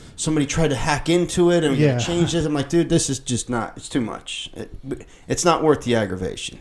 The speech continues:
Speaker 1: It's just, just not."
Speaker 2: He volunteered his time. We gave him a, a long leash, and he, uh, <laughs> he, he, he drowned in lake piss.
Speaker 1: He may, uh, you know, listen,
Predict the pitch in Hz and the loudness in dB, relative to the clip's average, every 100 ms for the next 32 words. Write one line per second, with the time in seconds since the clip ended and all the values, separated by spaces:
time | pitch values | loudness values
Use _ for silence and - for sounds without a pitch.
0 | - 107 120 - 123 127 107 - - - | -14 -10 -6 -4 -4 -4 -6 -10 -8 2
1 | 170 135 156 165 170 - 147 156 143 - | 2 4 4 4 2 4 6 6 4 0
2 | 143 143 135 120 139 156 147 143 131 110 | 0 2 0 2 2 4 2 -4 -8 -14
3 | - _ 127 120 123 123 135 139 143 127 | -20 _ -10 -6 -4 0 2 2 2 2
4 | 139 139 - 123 120 120 120 120 117 107 | 2 0 -2 -4 -2 -4 -2 -4 -6 -12
5 | 98 101 104 - - - - - - - | -14 -14 -14 -14 -16 -18 -20 -10 -10 -8
6 | - - - - - - - - - - | -12 -14 -20 -20 -20 -20 -20 -20 -16 -16
7 | - - 131 117 107 120 107 - 117 113 | -14 -12 -10 -8 -6 -6 -6 -8 -8 -2
8 | 131 135 135 127 127 123 - 127 110 - | 0 0 0 -2 -2 -2 -2 -2 -4 -6
9 | - 208 262 190 202 226 254 247 240 - | -2 2 2 2 0 -4 -4 -2 0 -2
10 | - 104 107 | -2 -4 -6